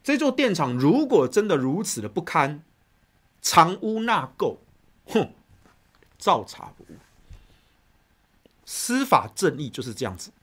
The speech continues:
铁面无私。本人是天秤座的，我们天秤座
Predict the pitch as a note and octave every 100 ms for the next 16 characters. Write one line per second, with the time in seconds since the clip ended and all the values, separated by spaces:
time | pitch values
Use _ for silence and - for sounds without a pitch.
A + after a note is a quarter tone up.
0 | - - - A#2+ G#2 G2+ D#3+ D#3 G2 -
1 | F#2+ F#2+ D#3 - - G2 F#2+ _ _ _
2 | _ _ _ _ _ - _ _ _ _
3 | _ _ - D#3 D3+ D3+ E3 G3 E3+ E3
4 | D#3 G2 G#2 G#2 F2+ - _ _ _ -
5 | - - A#2+ D#3+ E3 F#3+ F#3 C3+ A2+ D3+
6 | G#2+